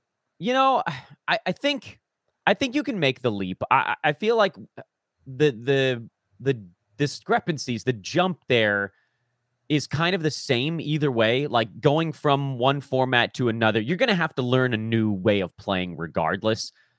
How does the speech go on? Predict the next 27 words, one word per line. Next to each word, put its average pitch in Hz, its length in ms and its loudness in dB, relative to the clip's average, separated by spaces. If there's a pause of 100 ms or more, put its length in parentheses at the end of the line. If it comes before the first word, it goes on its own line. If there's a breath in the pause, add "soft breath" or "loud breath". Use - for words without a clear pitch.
(100)
So 127 440 4 (100)
if 117 120 0
you're 131 60 2
jumping 170 340 2
from 127 280 0
points - 520 2 (320)
just 180 340 0
straight 170 320 -2
to 131 80 -6
category 117 640 2
and 98 60 -2
you're 101 80 -2
still 139 240 0
in 131 60 -2
the 113 60 0
week-, 113 220 -4 (260)
weekly 123 320 -2
matchup 110 460 2
stuff, - 420 0 (600)
just - 180 2
take - 160 4
the 175 80 4
whole 147 220 4
plunge 123 340 0
all 98 220 2
at - 80 -8
once. - 340 -10